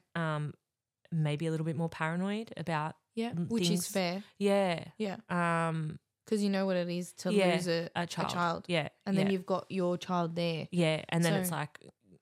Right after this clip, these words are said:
Speaker 1: you know, like, I
Speaker 2: I wanna protect you with
Speaker 1: yeah,
Speaker 2: everything.
Speaker 1: everything
Speaker 2: Yeah.
Speaker 1: I got, I've got, you
Speaker 2: That
Speaker 1: know.
Speaker 2: makes so much sense, though.
Speaker 1: Yeah, yeah.
Speaker 2: Yeah.
Speaker 1: And, yeah, it def-, it definitely has. And, I mean,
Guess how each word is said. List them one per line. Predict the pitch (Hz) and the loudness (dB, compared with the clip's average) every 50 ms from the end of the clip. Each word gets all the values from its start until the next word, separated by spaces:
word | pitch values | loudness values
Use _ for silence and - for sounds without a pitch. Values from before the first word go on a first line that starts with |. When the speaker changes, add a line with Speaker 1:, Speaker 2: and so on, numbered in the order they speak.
| _ - | _ -6
Speaker 1:
you | 156 160 156 | -4 -2 -2
know, | 143 - - - - _ - | -2 -4 -8 -12 -14 _ -12
like, | 151 147 123 - - - | -10 -8 -10 -10 -12 -14
I | - - 147 | -12 -8 0
Speaker 2:
I | 143 196 202 | 2 2 4
wanna | 196 196 190 185 175 | 4 2 0 0 -2
protect | 175 - 185 175 - 185 175 - - | -4 -6 -8 -6 -6 -8 -8 -6 -4
you | 180 | 0
with | 170 170 | 2 4
Speaker 1:
yeah, | 165 160 | 4 4
Speaker 2:
everything. | 165 165 165 180 170 - 165 - - | 4 2 2 0 -2 -4 -4 -4 -4
Speaker 1:
everything | 170 156 - - - - 165 | -4 -4 -2 -2 -2 0 0
Speaker 2:
Yeah. | 160 151 | -2 -2
Speaker 1:
I | 151 | -4
got, | 151 - - _ _ - | -6 -10 -18 _ _ -10
I've | 156 151 151 147 - | -8 -8 -8 -10 -10
got, | - 156 165 170 - - - | -6 -4 -4 -4 -6 -6 -4
you | 156 151 | 0 2
Speaker 2:
That | 147 214 202 | 4 4 4
Speaker 1:
know. | 220 | 4
Speaker 2:
makes | 233 240 233 - | 0 -2 -2 -4
so | - 185 170 | -4 -4 -4
much | 143 - - | -4 -6 -8
sense, | - - 170 165 156 - | -8 -6 -6 -8 -6 -4
though. | 185 190 | -2 -2
Speaker 1:
Yeah, | 185 - - 147 - _ _ _ _ | -2 -2 -4 -10 -16 _ _ _ _
yeah. | - 185 170 - - - - _ _ - | -6 -6 -6 -6 -8 -12 -18 _ _ -8
Speaker 2:
Yeah. | 208 - | -6 -2
Speaker 1:
And, | 160 151 160 160 160 156 - - - - _ _ _ _ _ _ _ _ _ _ _ _ _ _ _ _ _ _ _ _ _ - | 0 0 2 0 0 -2 -4 -8 -12 -14 _ _ _ _ _ _ _ _ _ _ _ _ _ _ _ _ _ _ _ _ _ -2
yeah, | 226 233 226 190 156 156 156 147 - - | 0 0 2 2 2 0 -2 -4 -8 -6
it | 185 175 - | -6 -4 -2
def-, | 208 202 202 | -2 -2 -2
it | - 185 - | -2 -4 -2
definitely | - 185 - 185 180 165 | -4 -4 -2 0 0 0
has. | 156 170 185 180 170 160 170 | 2 2 2 2 2 2 0
And, | 160 160 | 0 0
I | |
mean, | 160 165 160 160 160 160 156 - | 0 0 0 0 0 -2 -4 -6